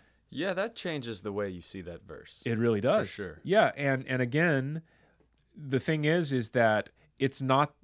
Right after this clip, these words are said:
Speaker 2: it's not that the King James Version is wrong, right? It, it, it's, it's that the King James Version is in an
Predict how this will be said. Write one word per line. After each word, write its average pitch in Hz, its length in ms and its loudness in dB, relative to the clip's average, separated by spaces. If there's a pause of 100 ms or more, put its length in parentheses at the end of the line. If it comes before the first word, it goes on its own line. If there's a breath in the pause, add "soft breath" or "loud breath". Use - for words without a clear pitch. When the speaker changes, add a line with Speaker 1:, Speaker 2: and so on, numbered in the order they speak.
(140)
Speaker 2:
it's - 220 -4
not 139 300 2
that 135 120 -6
the 139 60 -6
King 127 260 -8
James 113 260 -4
Version 101 340 -4
is 87 120 -12
wrong, 95 640 -10 (720)
right? 104 320 -4 (360 soft breath)
It, 113 240 -6
it, 123 180 -14
it's, - 280 -10 (180)
it's 117 240 -8
that 113 200 0
the 117 80 -6
King 135 300 -10
James 123 280 -4
Version 98 720 -6 (300 soft breath)
is 104 600 -2
in 104 140 -8
an 101 120 -8